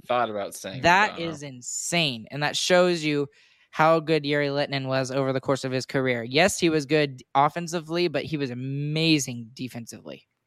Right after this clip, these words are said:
Speaker 2: Great, great defensive player. Okay, um,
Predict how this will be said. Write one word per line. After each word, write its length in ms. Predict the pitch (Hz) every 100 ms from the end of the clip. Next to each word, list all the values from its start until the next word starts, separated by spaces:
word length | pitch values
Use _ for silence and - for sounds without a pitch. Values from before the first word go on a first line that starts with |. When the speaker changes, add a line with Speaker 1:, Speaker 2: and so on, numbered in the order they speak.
| -
Speaker 2:
Great, 380 | 151 151 139 - _
great 320 | 131 127 123
defensive 480 | 120 120 120 117 117
player. 260 | - - - _ _ - - - _ _ _ _ - _ _ _ _ _ _ _ _ _ _
Okay, 340 | 190 214 175 -
um, 640 | 156 160 165 165 165 160